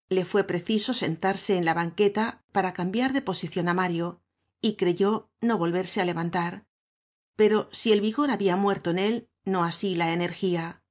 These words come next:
Se levantó. Caminó desesperadamente, casi deprisa. Andaba de este modo unos cien pasos sin alzar la cabeza, sin respirar casi. Y de repente tropezó en la pared.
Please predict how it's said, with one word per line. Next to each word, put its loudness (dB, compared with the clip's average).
Se 0
levantó. -4
Caminó 2
desesperadamente, -2
casi -2
deprisa. -4
Andaba 2
de 2
este 0
modo 0
unos 0
cien 0
pasos -2
sin -2
alzar -2
la -2
cabeza, 0
sin 0
respirar -2
casi. -4
Y 2
de 2
repente 0
tropezó 0
en 0
la -2
pared. -4